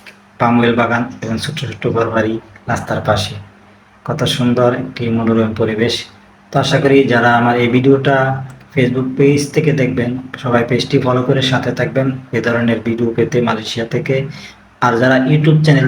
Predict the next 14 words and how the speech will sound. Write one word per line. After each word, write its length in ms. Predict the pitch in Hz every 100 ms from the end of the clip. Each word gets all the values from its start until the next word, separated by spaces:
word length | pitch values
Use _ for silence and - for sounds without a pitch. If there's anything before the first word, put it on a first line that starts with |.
| 127
থেকে 160 | 127 120
দেখবেন, 220 | 120 123 131 135
YouTube 300 | - 147 -
চ্যানেলটা 360 | 139 127 - 123
সাবস্ক্রাইব 580 | - 127 - 143 147 151 160
করে 200 | 147 147 147 - - _ _
আমার 180 | 127 123 -
সাথে 180 | 127 151
থাকবেন। 340 | 123 113 123 123 -
এই 140 | 117 117
ধরনের 380 | 117 117 113 110 - - - - -
সুন্দর 300 | - 131 131
সুন্দর 420 | - 131 131 127 127 123
মালয়েশিয়া 460 | 120 - 120 117